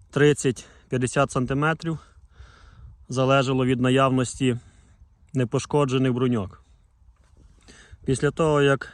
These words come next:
дерево зрізали на тридцять сантиметрів, виховували чотири-три гілки, залежало також від конкретно обраного дерева.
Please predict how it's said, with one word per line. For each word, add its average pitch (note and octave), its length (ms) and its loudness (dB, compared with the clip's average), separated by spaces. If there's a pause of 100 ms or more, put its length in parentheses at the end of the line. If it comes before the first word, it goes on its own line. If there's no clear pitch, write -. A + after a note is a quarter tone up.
(120)
дерево C#3 600 2
зрізали C3 380 -2
на B2+ 100 0
тридцять C#3+ 240 -2
сантиметрів, E3 640 -4 (1120)
виховували C#3+ 920 2 (1600)
чотири-три D3+ 880 0 (260)
гілки, C#3+ 540 -2 (260)
залежало B2 680 -2 (400)
також C3 320 -8
від B2+ 140 -4
конкретно B2+ 600 -4 (920)
обраного B2+ 460 0
дерева. G#2+ 420 -4